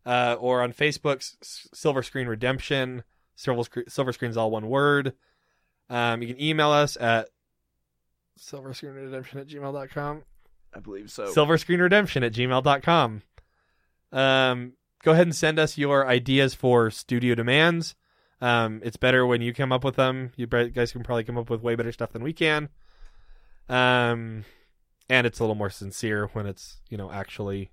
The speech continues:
Speaker 1: stuff we didn't come up with beforehand. Uh, tell us what movies we should do, um, what kind of sequels you'd like to see, and, uh, we'll do 'em on the show.
Speaker 2: Thanks, guys. We always appreciate your feedback. We're,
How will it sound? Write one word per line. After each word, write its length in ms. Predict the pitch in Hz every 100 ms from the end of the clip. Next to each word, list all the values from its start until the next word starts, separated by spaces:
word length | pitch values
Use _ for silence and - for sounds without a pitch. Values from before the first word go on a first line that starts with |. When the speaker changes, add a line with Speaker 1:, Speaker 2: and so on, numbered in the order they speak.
| _
Speaker 1:
stuff 340 | - 104 - -
we 100 | 107
didn't 240 | 104 98
come 140 | 110
up 120 | 107 107
with 100 | 110
beforehand. 600 | 120 160 160 123 101 95 _ _ _ _ _ -
Uh, 320 | 131 131 123 - -
tell 160 | 156
us 120 | 151 139
what 120 | 135
movies 320 | 156 190 180
we 80 | 175
should 180 | 180 160
do, 440 | 170 170 165 151 - _ _ _
um, 320 | - 120 120 117
what 140 | 123
kind 120 | 135
of 60 | 120
sequels 340 | 143 127 131
you'd 120 | 127
like 160 | 123 120
to 100 | 127
see, 400 | - 123 127 123 _ _ _ _
and, 520 | - 117 117 117 117 117
uh, 480 | 113 113 110 110 104 _
we'll 200 | 107 110
do 140 | 110 117
'em 80 | 117
on 80 |
the 60 | 127
show. 280 | - 196 110 _ _ _ _ _ _ _ _
Speaker 2:
Thanks, 240 | 190 190
guys. 360 | - 110 113 -
We 340 | 147 156 165 165
always 240 | 160 165
appreciate 440 | - - 156 156 123
your 120 | 127
feedback. 560 | - 117 101 95 101
We're, 280 | 120 120 127